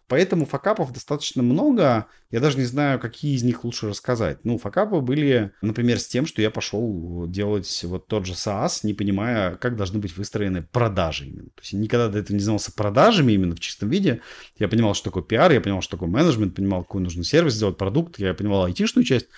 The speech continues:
не понимал продаж. Например, что я сделал в тот момент? Я сформировал таким образом себе команду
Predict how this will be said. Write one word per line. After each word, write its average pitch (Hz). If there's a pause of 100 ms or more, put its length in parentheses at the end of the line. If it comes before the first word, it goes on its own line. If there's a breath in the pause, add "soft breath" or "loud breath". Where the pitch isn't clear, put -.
(260 soft breath)
не 143
понимал 113
продаж. 87
Например, 151
что -
я 143
сделал 120
в -
тот -
момент? 240
Я 131 (340 soft breath)
сформировал 131
таким 120
образом 113
себе 101
команду 147